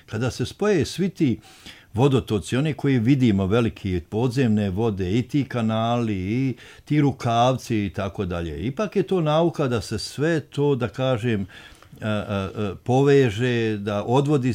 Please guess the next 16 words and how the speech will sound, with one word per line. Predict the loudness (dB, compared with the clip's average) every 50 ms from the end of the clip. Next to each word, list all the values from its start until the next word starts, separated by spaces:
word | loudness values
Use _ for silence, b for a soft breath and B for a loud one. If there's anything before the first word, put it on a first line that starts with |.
| -4 -4
ti | -4 -2 -2 -2
profunkcionišu, | -4 -6 -6 -4 -4 -4 -4 -4 -4 -6 -4 -2 -2 -2 -2 -4 -6 -10 -8 -6 -4 -4 -2 -4 -4 -6 -8
e, | -10 -16 -20 -20 -20 -20 _ -8 -6 -4 -4 -4 -4 -6 -8 -10 -8
koliko | -4 0 0 0 0 2 0 2
je | 2
uključena | 2 2 2 0 -2 0 0 -2 -2 -2 -4
struka | -6 -2 -2 0 0 0 -2 -6 -6 -6
sad, | -6 -4 -4 -2 -2
evo, | -2 -2 -2 -2
u | -4 -4
sve | -4 -6 -6
te | -4 -4 -4
radove | -4 -4 -4 -4 -4 -4 -4 -4
o |
kojima | -6 -6 -8 -8 -6 -8
govorite? | -8 -8 -8 -10 -10 -10 -12 -16 -20 -20